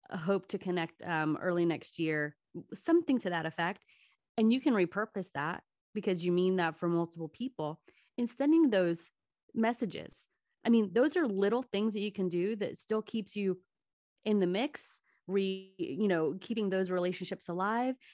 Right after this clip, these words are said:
And if it's been a while, it's nice for someone to receive something like that, you know? So a-, again, l-, I'm, I'm a huge believer, little things that make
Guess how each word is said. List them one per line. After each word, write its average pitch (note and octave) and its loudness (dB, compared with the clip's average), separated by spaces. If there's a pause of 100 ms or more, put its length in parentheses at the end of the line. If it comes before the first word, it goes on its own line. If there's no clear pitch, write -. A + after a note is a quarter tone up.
(120)
And G#3 0
if G3+ -2
it's F#3+ -4
been A3+ -4
a B3 0
while, F3 -2
it's - -6
nice B3 -2
for F#3 -6
someone E3+ -2
to E3+ -10
receive D#3+ -8
something D3+ -6
like C#3+ -8
that, C#3 -12
you E3+ -4
know? D3+ -6 (300)
So F3+ 0 (220)
a-, D3 -6 (160)
again, E3+ 0
l-, G#3 -6 (200)
I'm, G3 0
I'm E3 0
a - -2
huge F#3 -4
believer, D3+ -4
little F#3 -2
things E3 -2
that D#3 -4
make D#3 -4